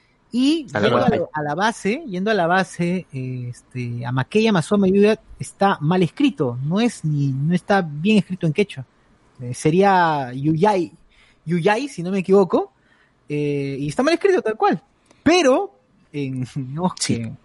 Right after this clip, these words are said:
Speaker 1: a-, algo que, algo que caga a la, que podría cagar a la, a, a la gente y al pensar a la gente es que la onu, eh,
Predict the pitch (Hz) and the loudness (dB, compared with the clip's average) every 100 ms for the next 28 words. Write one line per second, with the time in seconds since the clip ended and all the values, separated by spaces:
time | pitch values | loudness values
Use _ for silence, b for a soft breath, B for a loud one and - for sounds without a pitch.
0 | _ 143 - 156 180 196 - 147 202 - | _ -4 -2 0 2 0 0 -2 -2 -2
1 | 139 180 196 175 139 123 120 104 - 127 | -4 0 0 0 -4 -6 -8 -12 -16 -16
2 | _ 143 139 175 185 151 147 180 180 151 | _ -6 -2 -2 -2 0 0 2 0 0
3 | 127 120 123 117 110 120 113 - 175 170 | -4 -8 -8 -10 -8 -6 -4 0 2 4
4 | 139 127 190 170 - 180 190 - 147 127 | 2 -2 -2 -2 -2 -2 -2 2 2 4
5 | 160 208 202 196 294 - _ _ _ _ | 6 6 6 4 2 -2 _ _ _ _
6 | _ _ 123 120 113 | _ _ -14 -12 -10